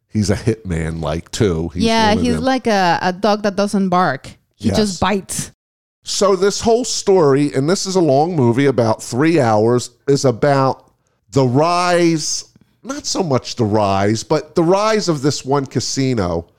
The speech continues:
Speaker 1: but then the fall of the mob. Basically, the, them controlling the casinos out here in Las Vegas. A lot of real stuff going on here. Of course,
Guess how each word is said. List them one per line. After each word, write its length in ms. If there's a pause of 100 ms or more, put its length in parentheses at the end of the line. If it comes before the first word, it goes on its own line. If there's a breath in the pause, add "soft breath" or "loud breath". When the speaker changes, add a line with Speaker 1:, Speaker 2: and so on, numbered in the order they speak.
(280)
Speaker 1:
but 180
then 220
the 100
fall 640
of 160
the 100
mob. 460 (560)
Basically, 640
the, 200 (160)
them 340
controlling 680
the 80
casinos 840
out 240
here 220
in 100
Las 300
Vegas. 400
A 80
lot 420
of 260
real 360
stuff 560
going 280
on 220
here. 280
Of 180
course, 720